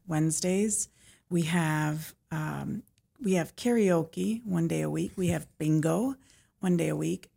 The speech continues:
We have Christian movie night in which the guests are given popcorn and we share a Christian movie with them. And I'm so excited because just last week we kicked off, um, our, um, prayer group.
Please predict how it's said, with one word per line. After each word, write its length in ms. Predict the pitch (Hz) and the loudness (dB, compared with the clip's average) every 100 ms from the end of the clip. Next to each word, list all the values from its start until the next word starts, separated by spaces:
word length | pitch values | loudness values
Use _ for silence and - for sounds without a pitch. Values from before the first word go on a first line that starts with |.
| - | -4
We 120 | 180 | 0
have 360 | 180 165 165 - | 0 0 -4 -6
Christian 440 | 196 - 226 208 | -6 -2 2 4
movie 260 | 190 165 160 | 4 2 -2
night 400 | 147 156 202 - | -2 -2 -4 -4
in 180 | 180 170 | -4 -2
which 420 | 160 156 - - - | -2 -4 -6 -6 -8
the 140 | 208 160 | -8 -6
guests 380 | 147 143 - 156 | -6 -4 -4 -4
are 60 | |
given 260 | 147 139 143 | -6 -6 -6
popcorn 680 | 185 175 - - 175 170 165 | -4 -6 -6 -2 0 2 0
and 200 | 147 143 | 0 -2
we 60 | |
share 340 | 143 - 147 143 | -2 -4 -2 -4
a 60 | |
Christian 440 | 131 180 - 165 160 | -6 -8 -6 -2 0
movie 280 | 165 170 170 | 0 0 -2
with 220 | 170 - | -4 -6
them. 260 | 170 165 180 - - - - | -8 -6 -8 -12 -20 -20 -8
And 220 | 185 180 160 | 0 2 2
I'm 120 | 160 | 0
so 240 | - 226 | 2 4
excited 520 | 226 - 208 190 170 156 | 4 2 0 2 0 0
because 520 | 170 - 160 160 160 | -2 2 2 2 -2
just 400 | - 180 175 - | 0 2 2 0
last 360 | 180 170 - | 0 0 0
week 200 | 175 160 165 | 0 -2 -2
we 100 | 151 | -6
kicked 380 | - 156 - 165 | -4 -6 -6 -8
off, 440 | 143 127 - - - | -6 -6 -10 -14 -10
um, 440 | 165 139 135 139 - - | -6 -6 -6 -8 -10 -6
our, 500 | 156 151 147 147 175 - _ _ _ _ _ - | -2 0 2 0 -2 -4 _ _ _ _ _ -6
um, 600 | 156 143 135 131 - 208 - _ _ _ _ - _ _ | -2 0 0 -2 -4 -6 -12 _ _ _ _ -20 _ _
prayer 280 | - 170 147 | 4 6 4
group. 320 | 131 104 - | 2 -6 -10